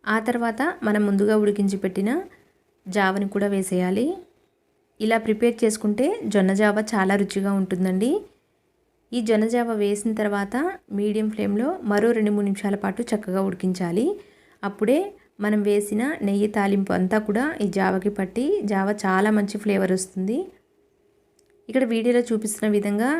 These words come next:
రెండు మూడు నిమిషాల పాటు ఇలా ఉడికించి స్టవ్ ఆఫ్ చేసుకుంటే సరిపోతుంది. స్టవ్ ఆఫ్ చేసేసి వేడివేడిగా ఇలా సర్వ్ చేసుకుంటే చాలా రుచిగా ఉంటుందండి.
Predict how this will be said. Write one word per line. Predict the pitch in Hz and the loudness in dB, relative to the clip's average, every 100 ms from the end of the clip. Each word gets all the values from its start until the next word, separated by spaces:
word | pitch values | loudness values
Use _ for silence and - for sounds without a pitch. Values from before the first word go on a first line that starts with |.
| 339 - 214 | -4 -6 -2
రెండు | 202 202 | -2 -2
మూడు | 196 | -2
నిమిషాల | 196 196 214 208 | -2 -2 -2 0
పాటు | 202 196 262 214 | -4 -2 0 2
ఇలా | 196 | 2
ఉడికించి | 196 185 202 202 285 370 - | 0 0 -2 0 -2 -4 -2
స్టవ్ | 202 190 196 | 0 0 -2
ఆఫ్ | 202 | -4
చేసుకుంటే | 196 196 190 233 233 | -8 -4 -4 -4 -2
సరిపోతుంది. | 190 - 185 180 185 240 403 - _ _ _ _ _ _ | -2 0 -4 0 0 0 -2 -8 _ _ _ _ _ _
స్టవ్ | - 220 233 | 0 4 4
ఆఫ్ | 233 233 | 2 -2
చేసేసి | 220 220 214 294 - 202 | 0 0 0 -2 -2 0
వేడివేడిగా | 190 196 202 202 233 262 214 | 2 2 0 0 -2 0 0
ఇలా | 190 | 0
సర్వ్ | 196 190 196 | 0 0 0
చేసుకుంటే | 208 208 202 240 349 403 - _ _ 214 | -2 -2 -4 -2 -2 -6 -20 _ _ -2
చాలా | 190 208 214 | 0 0 -2
రుచిగా | 208 202 196 196 | -4 -4 0 0
ఉంటుందండి. | 190 190 185 185 | 0 -2 0 0